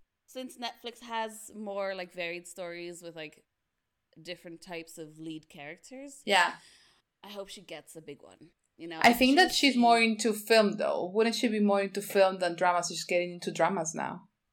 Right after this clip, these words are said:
Speaker 1: Um, I think she's getting more into dramas now because she's getting bigger roles. I think it's
Speaker 2: Okay.
Speaker 1: easier to get bigger roles in films because there's huge variety. I think
Speaker 2: Fair enough. Yeah.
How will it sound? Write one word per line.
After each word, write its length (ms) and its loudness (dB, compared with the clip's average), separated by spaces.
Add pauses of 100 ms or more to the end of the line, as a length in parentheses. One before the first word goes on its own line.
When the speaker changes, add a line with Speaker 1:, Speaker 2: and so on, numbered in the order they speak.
(480)
Speaker 1:
Um, 460 -6
I 80 -14
think 360 -12
she's 260 -18
getting 260 -12
more 100 -14
into 180 -18
dramas 360 -12
now 160 -12
because 220 -20
she's 180 -20
getting 420 -14
bigger 240 -12
roles. 680 -14
I 40 -20
think 200 -16
it's 100 -8
Speaker 2:
Okay. 300 2 (120)
Speaker 1:
easier 80 -12
to 120 -20
get 340 -12
bigger 200 -14
roles 420 -14
in 140 -14
films 520 -16
because 340 -18
there's 560 -16 (880)
huge 220 -12
variety. 760 -8
I 140 -14 (120)
think 480 -14 (800)
Speaker 2:
Fair 160 6
enough. 240 -8 (240)
Yeah. 160 2